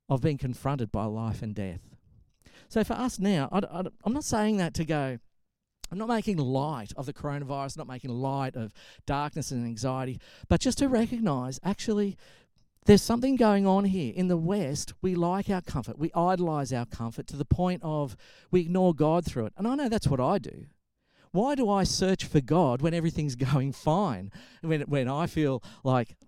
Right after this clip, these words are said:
I've got everything I need. I don't search for God, I've got to be honest. But in the dark times,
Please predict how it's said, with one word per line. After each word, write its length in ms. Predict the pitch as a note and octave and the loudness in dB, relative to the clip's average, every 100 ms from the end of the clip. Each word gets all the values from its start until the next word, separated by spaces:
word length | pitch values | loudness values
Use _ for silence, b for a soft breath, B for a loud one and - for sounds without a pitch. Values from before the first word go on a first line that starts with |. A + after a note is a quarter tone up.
| _ E3 | _ 0
I've 120 | F#3 | 2
got 140 | F#3+ | 2
everything 420 | C#3+ C3+ D3+ F3 | 0 -2 0 0
I 120 | F3+ F#3+ | 2 0
need. 340 | G3+ C4 D3 - | 0 -2 -6 -6
I 80 | A#3 | -4
don't 180 | B3 - | -4 -6
search 300 | - F2 - | -8 -10 -10
for 120 | F2+ | -12
God, 320 | - F2+ E3+ | -10 -10 -8
I've 80 | F3+ | -6
got 120 | F#3 | -4
to 80 | E3 | -2
be 140 | F3 | 0
honest. 460 | F#3+ B3 - - - _ _ _ _ _ _ _ _ - | -2 -4 -8 -14 -18 _ _ _ _ _ _ _ _ -2
But 120 | E3+ | 0
in 120 | F3 | 0
the 60 | D3 | 0
dark 340 | D3 F#3+ A#3+ | -2 -4 -6
times, 640 | - A#2 G2+ E2+ G2+ F3 | -4 -4 -4 -6 -10 -12